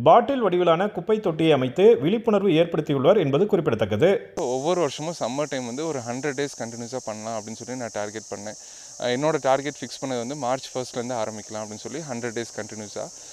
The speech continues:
Speaker 2: So, டெய்லி மார்னிங் வந்து ஒரு ஃபோர் to ஃபைவ் கிலோமீட்டர்ஸ் வரைக்கும் வந்து ஒரு பத்து, பன்னெண்டு தொட்டி வரைக்கும் வரும்.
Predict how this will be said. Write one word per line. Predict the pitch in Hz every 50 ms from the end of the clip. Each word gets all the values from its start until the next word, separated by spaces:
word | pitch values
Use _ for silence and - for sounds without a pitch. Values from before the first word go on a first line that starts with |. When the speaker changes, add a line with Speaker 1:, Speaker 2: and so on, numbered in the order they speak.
| - - -
Speaker 2:
So, | - - 147 143 143 139 135 131
டெய்லி | 131 143 147 156 175
மார்னிங் | 165 151 131 135 143 143 139
வந்து | 135 147 165
ஒரு | 160 131
ஃபோர் | - - 139 139 139
to | 151 131
ஃபைவ் | - 123 120 117
கிலோமீட்டர்ஸ் | - 123 120 127 127 135 123
வரைக்கும் | 123 113 117 110 135 123
வந்து | 110 113 123 165
ஒரு | 185 165 139
பத்து, | - - 123 - - - 156 151 151 147 139 -
பன்னெண்டு | - 123 123 123 117 120
தொட்டி | - 113 110 - - 127
வரைக்கும் | 117 104 110 - - 117
வரும். | 104 98 104 104